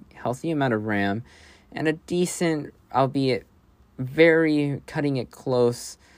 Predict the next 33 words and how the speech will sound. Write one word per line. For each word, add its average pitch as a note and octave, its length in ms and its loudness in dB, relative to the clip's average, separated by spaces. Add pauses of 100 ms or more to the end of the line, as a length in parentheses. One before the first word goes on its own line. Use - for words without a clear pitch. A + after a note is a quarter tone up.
(360)
uh, A#2 240 2
sixty-four B2 540 -4
gigabytes A2 500 -4
of G#2+ 80 -8
internal G#2+ 380 -6
storage. C3 360 0
It's B2+ 160 -12
not E3 140 -4
a A#2+ 60 -2
lot. A2 420 0 (460)
It's - 160 -12
what - 160 -6 (240)
old A#2+ 180 4
iPhones A2+ 440 -2
used A2 160 -6
to A#2 60 -8
have, A2+ 380 -2
like G#2 320 -6
the A#2+ 220 -4
iPhone G#2+ 340 -4
twelve, G#2+ 420 -4
I G2+ 100 -2
believe, G#2+ 500 -8 (640)
until A2+ 200 -4
they G#2+ 80 -2
upgraded G#2 460 -2
to A2+ 100 -8
one G2+ 240 -4
twenty-eight G2 560 -6
on G2+ 140 -6
the F#2 80 -4
iPhone G2 360 -8
thirteens, G2 600 -8